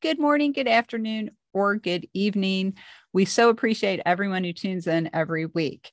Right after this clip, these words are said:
As I have mentioned last week in our last exciting episode, March is Women's History Month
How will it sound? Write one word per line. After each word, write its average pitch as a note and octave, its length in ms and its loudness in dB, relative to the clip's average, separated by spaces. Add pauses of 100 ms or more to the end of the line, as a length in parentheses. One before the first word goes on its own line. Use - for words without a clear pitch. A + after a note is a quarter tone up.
(460)
As A3+ 280 6
I B3+ 140 6
have A3+ 140 4
mentioned C4+ 400 4
last D4+ 380 0
week A3+ 260 0
in F#3 100 -2
our F3+ 220 4
last G#3 340 0
exciting A#3+ 520 -2
episode, A3 760 0 (280)
March G#3+ 320 2
is B3 180 0
Women's G#3+ 320 -4
History G3 400 -4
Month D#3+ 420 -2